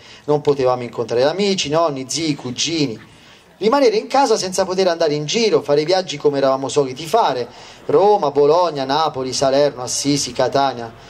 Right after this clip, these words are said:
Torino, Pisa, Milano. Città che ho visitato realmente e che tutto a un tratto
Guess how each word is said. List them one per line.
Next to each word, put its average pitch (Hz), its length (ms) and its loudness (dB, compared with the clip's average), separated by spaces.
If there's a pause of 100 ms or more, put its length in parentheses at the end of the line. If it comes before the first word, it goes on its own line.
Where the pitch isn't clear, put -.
(280)
Torino, 139 400 2
Pisa, 135 420 0
Milano. 123 520 -2 (380)
Città - 280 0
che 180 120 0
ho 185 40 2
visitato 214 540 0
realmente 156 640 0
e 180 40 -6
che 247 140 -2
tutto 208 560 2
a 185 100 0
un 220 120 -4
tratto 269 580 0